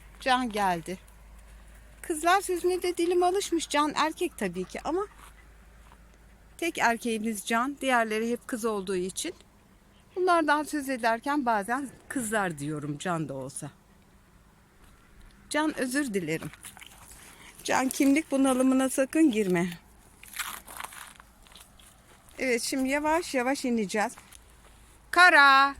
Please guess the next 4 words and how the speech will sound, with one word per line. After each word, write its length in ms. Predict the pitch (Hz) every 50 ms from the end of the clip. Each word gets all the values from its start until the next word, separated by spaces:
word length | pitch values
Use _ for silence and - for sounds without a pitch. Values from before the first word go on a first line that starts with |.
| - -
Kara'nın 420 | - 277 226 226 233 240 254 247
pozuna 460 | 247 262 254 240 240 240 247 233 214
bakın. 400 | 190 190 180 - - 180 170 160 - - - - - - - - - - - - - -
Kara, 580 | 302 302 320 302 294 285 277 269 269 277 277